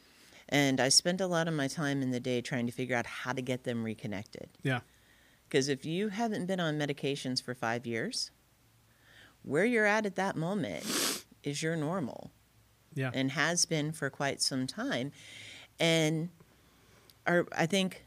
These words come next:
Speaker 1: my biggest thing is I feel like if we can't help them, then we're <laughs> failing.
Speaker 2: Yeah.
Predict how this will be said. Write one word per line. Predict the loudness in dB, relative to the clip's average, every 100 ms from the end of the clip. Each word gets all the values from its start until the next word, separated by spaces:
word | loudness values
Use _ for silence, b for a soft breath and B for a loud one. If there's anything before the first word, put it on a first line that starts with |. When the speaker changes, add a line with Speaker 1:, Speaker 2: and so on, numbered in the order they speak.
| -12
Speaker 1:
my | 0 2
biggest | 4 4 4 4
thing | 4 2
is | 4
I | 4 2
feel | 2 2
like | 2 2
if | -2
we | -4
can't | -4 -2 -2
help | -2 -4 -4
them, | -2 0 0 2
then | 4 4 4
we're | 4
<laughs> |
failing. | 8 8 8 2 2 2 0
Speaker 2:
Yeah. | -2 -2